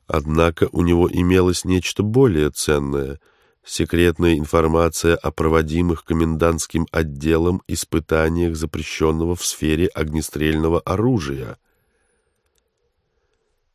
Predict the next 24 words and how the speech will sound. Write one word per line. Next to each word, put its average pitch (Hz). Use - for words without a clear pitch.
За 76
такие 78
сведения 78
могли 80
убить, 80
но 71
их 71
можно 78
было 78
и 82
выгодно 80
продать. 104
Нужно 73
было 76
только 78
найти 85
человека 80
или 80
организацию, 85
у 73
которых 92
это -
могло 90
заинтересовать. 90